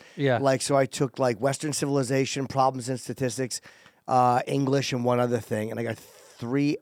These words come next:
Speaker 2: Fs and a B. I got a B in English, which was merciful 'cause he knew I was, like, just getting sober.
Speaker 1: Yeah.
Speaker 2: Um, but the Fs were everything else. It was a disaster.
Speaker 1: But you were good. See, that's the thing, though. As a comic, the thing you picked out, you're like, "I'm, I'm good at English because I like language."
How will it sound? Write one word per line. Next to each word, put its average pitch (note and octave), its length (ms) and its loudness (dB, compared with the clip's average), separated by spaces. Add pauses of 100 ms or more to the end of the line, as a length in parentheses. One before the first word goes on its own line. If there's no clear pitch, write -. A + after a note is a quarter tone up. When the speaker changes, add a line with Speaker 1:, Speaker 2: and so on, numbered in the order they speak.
Speaker 2:
Fs - 460 -8
and A2 100 -8
a G2+ 60 -8
B. F#2 360 -12 (500)
I B2 100 0
got C3 120 4
a B2+ 40 0
B C#3+ 260 4
in C3 80 2
English, B2+ 380 -2
which A#2+ 120 -6
was G#2 120 -6
merciful A2+ 500 -6
'cause G#2 160 -10
he A2 80 -6
knew A#2 140 -2
I G#2+ 40 -2
was, G#2 200 -6
like, G#2 120 -8
just - 180 -10
getting G2 240 -8
sober. G2+ 460 -4 (140)
Speaker 1:
Yeah. C3 260 -2
Speaker 2:
Um, A#2+ 240 4
but A2 120 -4
the B2 160 4
Fs A#2 180 -2
were G#2 80 -2
everything G2 300 -6
else. F2 160 -8
It A2 40 -6
was A2+ 100 -4
a A2 60 -6
disaster. F2+ 520 -10 (220)
Speaker 1:
But F3+ 100 2
you F3+ 100 6
were D#3+ 140 6
good. D3+ 280 2
See, F3 140 0
that's F3 180 4
the D#3 60 -8
thing, D3 180 0
though. A#2+ 160 2
As B2+ 180 0
a A#2+ 60 -2
comic, B2+ 560 -2
the A#2+ 140 -6
thing C#3+ 220 -2
you B2+ 80 0
picked - 260 -4
out, B2 160 2
you're A#2 120 -2
like, A2 140 -2
"I'm, C3+ 220 -2 (340)
I'm C3+ 100 -2
good E3 200 2
at C#3 60 2
English C3+ 280 0
because A#2 260 -6
I A#2 100 2
like A2+ 320 -4
language." A2+ 640 -8